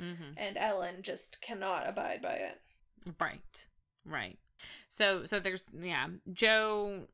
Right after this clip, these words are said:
Speaker 1: has put together this case, these women, uh, in Philadelphia, and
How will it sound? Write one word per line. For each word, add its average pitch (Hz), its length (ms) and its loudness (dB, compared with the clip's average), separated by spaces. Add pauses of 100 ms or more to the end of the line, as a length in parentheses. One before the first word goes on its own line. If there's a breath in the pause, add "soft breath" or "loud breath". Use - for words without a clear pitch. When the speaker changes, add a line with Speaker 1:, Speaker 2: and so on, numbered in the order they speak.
(260)
Speaker 1:
has 180 420 8
put - 200 0
together 185 320 6
this 170 180 -6
case, 170 720 0 (100)
these 156 400 -4
women, 165 560 -4 (280)
uh, 139 460 -4 (140)
in 135 520 -6
Philadelphia, 139 720 -4 (440 loud breath)
and 156 840 0